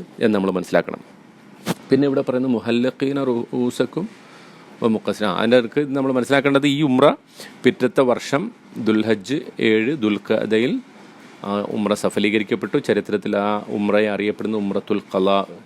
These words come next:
എന്ന പേരിൽ ആ ചു-, ഉംറ പ്രസിദ്ധമാണ്. പിന്നെ,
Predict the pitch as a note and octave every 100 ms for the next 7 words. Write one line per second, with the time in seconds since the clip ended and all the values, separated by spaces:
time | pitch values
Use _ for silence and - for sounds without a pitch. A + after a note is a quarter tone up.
0 | A2+ G2+ G2+ G2+ G2+ G2+ F#2+ - A2+ G2
1 | A#2+ - G#2 A2+ F#2+ F2+ D#2 - - -
2 | - - - - - - - - - A2+